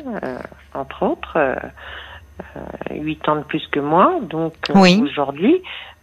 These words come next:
Speaker 1: euh, puisque donc, comme je vous ai dit, je suis sur ce site de sortie.
Speaker 2: Oui.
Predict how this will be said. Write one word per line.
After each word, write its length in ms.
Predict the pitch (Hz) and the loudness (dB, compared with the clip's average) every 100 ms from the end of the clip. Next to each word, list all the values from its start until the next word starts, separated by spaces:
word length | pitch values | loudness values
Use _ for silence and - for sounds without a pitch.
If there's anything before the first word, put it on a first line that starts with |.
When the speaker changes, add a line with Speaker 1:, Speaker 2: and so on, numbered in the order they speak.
| - | -2
Speaker 1:
euh, 240 | 160 139 - - - - | 0 0 -2 -6 -10 -12
puisque 300 | - - 151 | -10 -6 -2
donc, 240 | 151 147 | 0 0
comme 200 | 156 147 | 0 -2
je 80 | 139 | -4
vous 140 | 143 | -2
ai 60 | 143 | -4
dit, 180 | 147 175 | -2 -2
je 100 | 151 | -2
suis 200 | 143 151 | -6 -10
sur 180 | - - - | -10 -14 -8
ce 80 | 139 - | -8 -8
site 180 | - - | -14 -8
de 80 | 131 - | -6 -4
sortie. 340 | - - 302 415 - - | -6 2 4 4 0 2
Speaker 2:
Oui. 320 | 196 190 233 | 6 8 6